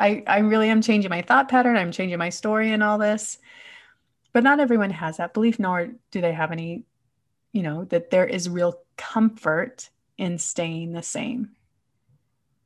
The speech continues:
And sometimes we get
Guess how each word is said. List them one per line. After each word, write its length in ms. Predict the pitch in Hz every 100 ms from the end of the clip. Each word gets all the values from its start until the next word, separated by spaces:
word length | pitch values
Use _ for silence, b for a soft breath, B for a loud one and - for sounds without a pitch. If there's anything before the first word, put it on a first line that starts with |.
| _ _ _ _ _ _ _ _ _ -
And 160 | 185
sometimes 800 | - 185 185 - 175 170 170 165 -
we 320 | - 185 185 175
get 540 | 175 165 - - -